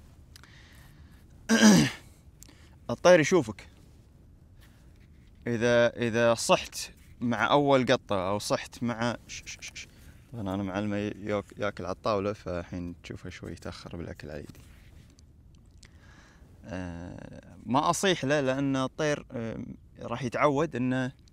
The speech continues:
يطلع على الصوت، مو شايف. أنا ما أبي كذي،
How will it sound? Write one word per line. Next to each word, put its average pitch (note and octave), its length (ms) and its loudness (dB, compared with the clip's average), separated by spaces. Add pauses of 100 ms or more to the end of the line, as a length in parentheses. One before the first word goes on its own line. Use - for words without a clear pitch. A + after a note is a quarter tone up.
(880)
يطلع B2+ 240 -2
على - 100 -4
الصوت، A2+ 360 -4
مو A2+ 140 -8
شايف. G2 260 -8 (300)
أنا G2 140 -8
ما G#2+ 140 -4
أبي G2+ 100 -6
كذي، G#2+ 240 -16